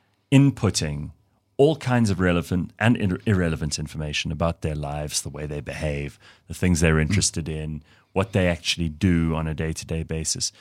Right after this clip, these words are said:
Speaker 1: There's more information than ever before, but actually understanding and interpreting that informa-, information is very, very much more complicated.
Speaker 2: And, and I think that heads into maybe a, a second massive trend. No,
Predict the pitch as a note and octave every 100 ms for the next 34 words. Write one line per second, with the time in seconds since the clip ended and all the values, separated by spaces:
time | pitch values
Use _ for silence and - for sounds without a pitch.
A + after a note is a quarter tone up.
0 | - _ - A#2 D#3 F#3+ F#3 B2 A2+ G#2
1 | G#2 - F2 E2+ F2 _ _ F#3 F3+ A#2+
2 | E2 E2 - E2+ C2 - - _ _ -
3 | C#3 - F#3+ F#3 B2+ B2+ A#2 - - A2+
4 | A2 G#2 F2 F2 - B2 B2 F#2+ E2+ E2+
5 | D#2 D2 - D#2 - F#2+ - F2 E2 D#2+
6 | C#2+ D#2 - C#3+ F2+ D2+ C#2+ D2 - -
7 | D2 D2 C#2 - - - - - _ -
8 | - - - - _ _ - A#3+ - -
9 | G#3+ G#3 - D4+ - A3 C3 - - -
10 | A#2+ F3+ F3+ B2+ - - D3+ C#3 - B2+
11 | B2+ B2+ C3 B2 - - - E3 D3+ D3
12 | A2+ B2 C3+ C3 - A2 - C#3+ A2+ -
13 | C3+ C#3+